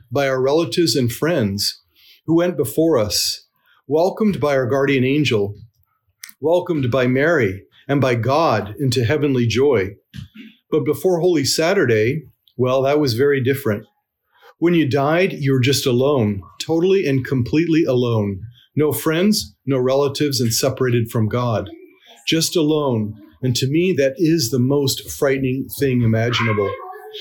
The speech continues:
Cardinal Ratzinger wrote before he became Pope, "In truth, one thing is certain.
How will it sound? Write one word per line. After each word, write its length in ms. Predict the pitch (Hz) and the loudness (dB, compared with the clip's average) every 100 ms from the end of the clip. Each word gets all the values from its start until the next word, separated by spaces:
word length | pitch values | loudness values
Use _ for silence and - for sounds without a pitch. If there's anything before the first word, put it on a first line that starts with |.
| 370 - - 196 | -16 -18 -6 -2
Cardinal 260 | 185 165 | 0 2
Ratzinger 560 | 147 170 175 190 143 135 | 0 0 0 0 2 2
wrote 240 | 135 139 | 2 0
before 300 | 131 - 151 | -2 0 2
he 120 | 156 | 2
became 380 | 131 123 147 123 | 0 0 0 0
Pope, 360 | 117 170 151 156 - - - - - | 0 0 0 -2 -16 -20 -20 -20 -2
"In 160 | 160 165 | 0 0
truth, 540 | - 202 226 214 - 139 | 0 0 0 -2 -8 -2
one 280 | 170 226 | 0 2
thing 220 | 214 202 170 | 2 2 2
is 180 | - | 0
certain. 480 | 170 165 120 107 92 | 0 0 0 -2 -6